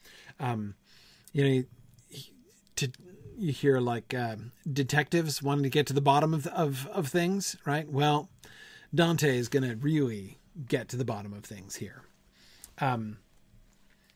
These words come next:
yes, so Antaeus can speak, Virgil tells us, Leanne, yep, and he's not chained up. So he is, um, he, he's unlike Nimrod, and he's unlike, um, what's his name?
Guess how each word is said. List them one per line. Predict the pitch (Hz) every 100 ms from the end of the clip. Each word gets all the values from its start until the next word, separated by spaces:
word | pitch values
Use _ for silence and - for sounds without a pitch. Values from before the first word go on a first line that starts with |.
| _ - -
yes, | 143 127
so | - 160
Antaeus | 160 151 151 233 240
can | - - 185 233
speak, | 180 175 160 170 - _ _ _ _ _ -
Virgil | 151 143 156
tells | - 143 131
us, | 135
Leanne, | 143 131 143 135
yep, | 127 156 - - - - -
and | 170 180 180
he's | 139 170 143
not | 165 160
chained | - 147 127
up. | - - _ _ _ -
So | - 151
he | 127 143 143
is, | 135 120 - - - - -
um, | 151 131 120 113 - - - - - - -
he, | - - 156 - - - -
he's | 127 160 131
unlike | 147 160 165 160 -
Nimrod, | 156 180 226 254 - -
and | 135
he's | 135 120
unlike, | 135 143 147 139 135 131 - - _ _ _
um, | - 131 120 107 - _ _ _ - -
what's | 135 117
his | 110
name? | 104 98